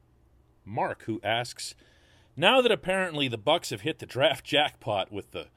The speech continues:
four top thirty-two guys plus the rest of the minor league talent, does management have the player development staff in place to develop this influx of talent?" My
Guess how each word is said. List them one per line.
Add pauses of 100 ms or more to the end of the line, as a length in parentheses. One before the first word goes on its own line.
(520)
four
top
thirty-two
guys
plus
the
rest
of
the
minor
league
talent,
does
management
have
the
player
development
staff (520)
in
place (680)
to
develop (1200)
this
influx
of
talent?" (2000)
My